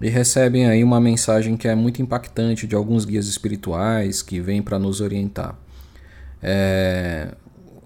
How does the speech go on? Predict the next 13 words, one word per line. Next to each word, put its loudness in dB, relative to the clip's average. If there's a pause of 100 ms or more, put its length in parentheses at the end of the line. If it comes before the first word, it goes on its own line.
(220)
ma-, 2
na 0
maioria 2
das 2
vezes 2
essa -2
mensagem -2
chega -2
de 2
uma 2
maneira 2
ine-, -2
inesperada. 2